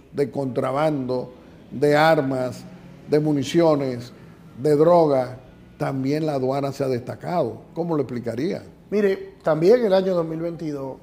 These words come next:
Speaker 2: vio otro suceso histórico en materia aduanera para la República Dominicana. Por primera vez, un director de aduana fue recibido en Washington, D C, y firmamos un acuerdo de reciprocidad con C B P, que son las aduanas de Estados Unidos,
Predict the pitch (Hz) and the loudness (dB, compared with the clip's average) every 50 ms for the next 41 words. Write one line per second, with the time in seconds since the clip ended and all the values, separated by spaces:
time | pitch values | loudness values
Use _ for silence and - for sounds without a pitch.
0 | - - - 147 143 156 165 180 185 196 190 196 190 180 - 165 151 - 175 160 | -20 -20 -14 -10 -6 -4 -2 0 0 0 -2 -2 -6 -8 -8 -10 -10 -8 -8 -8
1 | - 175 160 - - - 175 170 160 147 127 - - 151 - - - 147 151 151 | -8 -10 -12 -10 -2 2 4 4 4 2 0 -6 -10 -14 -14 -12 -10 -8 -6 -6
2 | 143 127 - 156 156 165 165 156 151 143 139 139 147 147 139 135 127 - 131 131 | -6 -6 -6 -4 -4 -2 -2 -2 -4 -6 -8 -8 -8 -8 -8 -8 -10 -10 -10 -10
3 | 131 123 135 123 110 - 135 131 127 127 123 117 117 113 117 120 127 - - - | -10 -10 -10 -10 -8 -6 -6 -6 -6 -8 -12 -14 -14 -16 -18 -18 -20 -20 -20 -20
4 | - _ - - - - _ _ - 185 196 196 - 196 202 202 214 240 254 220 | -20 _ -20 -20 -20 -20 _ _ -2 0 0 0 0 0 -2 0 0 0 0 0
5 | 190 175 170 156 135 123 - - - - - 156 156 156 160 156 147 - 156 147 | 2 2 0 0 -2 -6 -12 -18 -18 -14 -10 -8 -6 -4 -4 -4 -6 -8 -8 -10
6 | 139 143 147 147 160 185 202 202 190 196 190 - - - - _ _ _ - - | -8 -8 -8 -6 -6 -4 -4 -4 -4 -6 -8 -12 -16 -20 -20 _ _ _ -6 -2
7 | 165 165 156 165 156 - - 151 147 147 147 143 131 131 131 131 135 151 160 156 | -2 -2 0 -2 -4 -6 -6 -4 -4 -2 -2 -4 -4 -6 -8 -6 -4 -2 -4 -4
8 | - 175 156 139 143 135 135 131 135 131 - - 202 220 226 - - - - - | -4 -8 -8 -8 -8 -10 -10 -10 -10 -10 -8 -8 -6 -6 -8 -8 -14 -20 -20 -20
9 | - - - - _ - 220 208 - 254 214 196 214 214 208 202 196 202 196 190 | -20 -20 -20 -12 _ -6 -4 -4 -4 -4 -4 -4 -4 -4 -2 -2 -2 -2 -2 -4
10 | 175 185 185 190 190 180 175 175 170 165 156 165 151 143 160 185 240 254 247 - | -4 -4 -2 0 0 0 0 -2 -4 -4 -4 -4 -4 -4 -2 -2 -2 -2 -4 -6
11 | 147 - 160 151 - - 165 175 214 254 302 - - - - - _ _ _ _ | -10 -8 -8 -8 -6 -6 -4 -4 -2 -4 -4 -6 -12 -20 -20 -20 _ _ _ _
12 | _ _ _ - 180 180 185 185 190 190 - - - 175 170 165 175 170 - - | _ _ _ -2 0 2 2 2 0 -4 -10 -10 -6 -4 -2 -2 -2 -4 -4 -2
13 | 220 247 269 - - - 147 - - 160 165 165 147 147 135 147 160 156 151 143 | -2 -2 -2 -4 -8 -12 -12 -10 -8 -8 -6 -6 -6 -6 -6 -6 -6 -8 -8 -8
14 | 139 135 123 135 131 135 135 - 196 208 220 233 240 233 | -8 -10 -10 -10 -10 -10 -10 -8 -6 -4 -2 -2 -4 -4